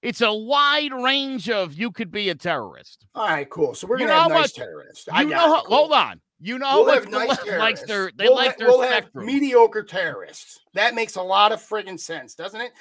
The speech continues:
Speaker 2: Just say those words out loud, Joe. Go ahead.
Speaker 1: Jimmy,
Speaker 2: A, a
Speaker 1: Jimmy,
Speaker 2: minor, say it.
Speaker 1: Jimmy,
Speaker 2: No, no, no.
Speaker 1: Jimmy,
Speaker 2: Well, class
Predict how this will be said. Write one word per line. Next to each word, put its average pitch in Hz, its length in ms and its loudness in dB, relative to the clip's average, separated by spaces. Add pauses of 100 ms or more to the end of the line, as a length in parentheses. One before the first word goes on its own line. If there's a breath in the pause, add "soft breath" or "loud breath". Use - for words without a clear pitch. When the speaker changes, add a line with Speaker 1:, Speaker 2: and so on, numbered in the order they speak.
(140 soft breath)
Speaker 2:
Just - 260 -6
say 294 220 -6
those 294 260 -2
words 220 300 0
out 180 180 -2
loud, 110 260 -8
Joe. - 260 -20 (600 soft breath)
Go 285 140 2
ahead. 214 160 2
Speaker 1:
Jimmy, 123 180 -10 (480)
Speaker 2:
A, 214 60 2
a - 40 6
Speaker 1:
Jimmy, 233 220 4
Speaker 2:
minor, 220 640 0
say 254 220 0
it. - 20 -2
Speaker 1:
Jimmy, 285 240 0
Speaker 2:
No, 277 80 -2
no, 311 80 2
no. - 180 -4 (120)
Speaker 1:
Jimmy, 269 300 4
Speaker 2:
Well, 151 80 -10
class 262 280 -2